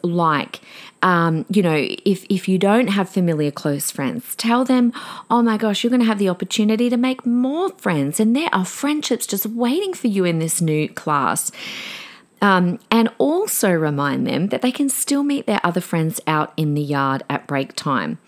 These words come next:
Okay, so you might feel worried for your child, but just remember that they respond to you, and I promise you, they're going to be fine. And I promise you a few weeks in, for m-, most of the time, they will make new friends, okay? So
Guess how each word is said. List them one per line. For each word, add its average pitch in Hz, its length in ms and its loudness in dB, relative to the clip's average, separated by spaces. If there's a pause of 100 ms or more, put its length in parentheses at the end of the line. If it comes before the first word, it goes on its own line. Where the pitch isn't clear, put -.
(380)
Okay, 202 340 0
so 220 480 2
you 226 280 2
might 330 240 -2
feel 240 180 0
worried 165 400 0
for - 120 -4
your 160 180 0
child, 156 340 -2
but - 100 -6
just 262 220 0
remember 262 320 0
that 208 200 -4
they 160 200 2
respond 156 520 -4
to - 120 -6
you, 143 480 -2
and 220 240 2
I 233 120 2
promise 208 500 -2
you, 330 240 -2 (280)
they're 190 120 2
going 185 320 2
to 185 120 -4
be 180 140 -2
fine. 147 480 -2 (500)
And 202 140 2
I 220 80 4
promise 226 420 0
you 220 120 2
a - 20 0
few 208 220 -2
weeks 190 320 0
in, 247 240 0
for - 160 -2
m-, 180 200 2
most 190 360 2
of 202 80 0
the 190 80 -2
time, 175 500 0
they 185 160 2
will 202 160 2
make 165 320 -2
new 151 100 0
friends, 131 480 -4
okay? 165 440 -2 (320)
So 185 400 4